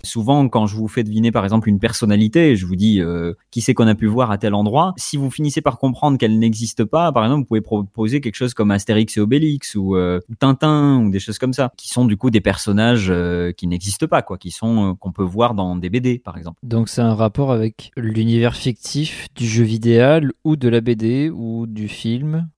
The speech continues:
Speaker 2: ou
Speaker 1: Alors, c'est rien de tout ça, mais effectivement, c'est, c'est, je vous aide un peu, vous pouvez les voir sur un support papier, ces ponts.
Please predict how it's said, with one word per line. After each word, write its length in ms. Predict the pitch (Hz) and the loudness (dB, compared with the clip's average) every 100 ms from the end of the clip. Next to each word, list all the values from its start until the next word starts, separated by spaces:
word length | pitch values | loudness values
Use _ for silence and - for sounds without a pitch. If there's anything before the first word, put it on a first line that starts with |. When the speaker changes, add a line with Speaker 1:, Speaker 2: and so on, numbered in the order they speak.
| _ | _
Speaker 2:
ou 500 | 107 98 98 98 101 | -14 -12 -12 -12 -8
Speaker 1:
Alors, 300 | 120 120 113 | -4 -2 -2
c'est 320 | - - 120 110 | -4 -6 -2 0
rien 220 | 135 190 | 2 2
de 60 | 190 | 0
tout 180 | 160 | -2
ça, 220 | 139 190 190 | -2 0 2
mais 120 | 131 | 0
effectivement, 600 | 107 110 - 139 175 170 | -2 -6 -6 -4 -4 -4
c'est, 200 | - 107 | -6 -10
c'est, 500 | - 107 101 98 95 95 92 - _ _ - | -10 -8 -6 -4 -4 -6 -10 -14 _ _ -14
je 80 | 95 | -6
vous 160 | 104 | 0
aide 60 | 117 | 2
un 100 | 135 | 2
peu, 120 | 185 | 2
vous 140 | 143 | 0
pouvez 280 | 104 110 113 | -2 -2 0
les 100 | 113 | 0
voir 240 | 110 156 - | 0 -2 0
sur 160 | 120 | 0
un 80 | 113 | 0
support 340 | - 120 151 | 0 -2 -2
papier, 400 | - 180 - 131 | 2 0 2 2
ces 160 | 107 98 | 2 -2
ponts. 200 | - 82 | -6 -10